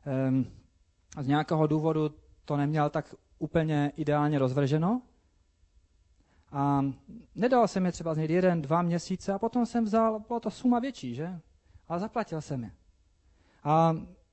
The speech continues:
tak jsem to já pro sebe, samozřejmě, protože jsem ty peníze Bohu nedal z důvodu, že jsem jich prostě jako jenom fyzicky neměl, ale chtěl jsem mu je dát a jak jsem měl příležitost, tak jsem mu je dal.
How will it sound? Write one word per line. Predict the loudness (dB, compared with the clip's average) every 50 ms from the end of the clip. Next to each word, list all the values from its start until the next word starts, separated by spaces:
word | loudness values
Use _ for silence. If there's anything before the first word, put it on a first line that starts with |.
| _ _ _
tak | -4 -2 -2
jsem | 0 0 2
to | 2 4
já | 4 4 4 4
pro | 4 2 2
sebe, | 2 0 0 0 0
samozřejmě, | 0 2 2 2 2 2
protože | 2 0
jsem | -2 -2 -2 -4
ty | -2
peníze | 0 2 4 4 6 4 6 6 6 6 4 4 2
Bohu | 4 4 6 6 6
nedal | 6 6 6 6 8 6 6 4 4
z | 4
důvodu, | 2 4 6 6 6 6 4 4
že | 2 2
jsem | 0 0 0 0 0
jich | 0 -2 -4 -4
prostě | -8 -8 -6 -2 -2
jako | -2 0 2 2
jenom | 2 2 2 0
fyzicky | 0 0 -2 -2 -2 -2 0 4
neměl, | 4 4 4 4 4
ale | 2 2
chtěl | 0 -2 -2 -2
jsem | -2 0 -2 -2
mu | 0 2
je | 2
dát | 4 4 4 4 4 4
a | 2 2 2
jak | 2 0 -2
jsem | -4 -6 -4
měl | -4 -4
příležitost, | -4 -4 -4 -2 -2 -2 -2 -4
tak | -4 -6 -8
jsem | -6 -6 -2
mu | 0 0
je | 0
dal. | 2 0 -2 -2 -6